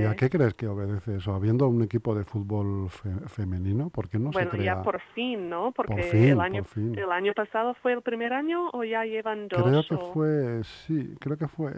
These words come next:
Speaker 1: o dos años llevan, creo. Dos años.
Speaker 2: Pues, pues menos mal que por
Speaker 1: Mm.
Speaker 2: fin tienen un equipo de fútbol y ahora les queda por lo menos un equipo de baloncesto y me parece como, no sé, rarísimo que no tuviesen un
Speaker 1: A mí
Speaker 2: equipo
Speaker 1: también.
Speaker 2: femenino.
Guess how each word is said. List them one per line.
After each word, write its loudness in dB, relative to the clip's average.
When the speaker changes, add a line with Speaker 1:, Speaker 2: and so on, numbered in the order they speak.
Speaker 1:
o -4
dos 4
años 2
llevan, -4
creo. -10
Dos -4
años. -4
Speaker 2:
Pues, -4
pues -4
menos -4
mal -2
que -12
por -6
Speaker 1:
Mm. -8
Speaker 2:
fin -6
tienen -4
un -4
equipo -8
de -6
fútbol -6
y -6
ahora -2
les -8
queda -4
por -4
lo -4
menos -8
un -6
equipo -8
de -6
baloncesto -8
y -10
me -4
parece -6
como, -4
no -8
sé, -20
rarísimo -8
que -6
no -4
tuviesen -8
un -8
Speaker 1:
A -6
mí -2
Speaker 2:
equipo -2
Speaker 1:
también. 0
Speaker 2:
femenino. -8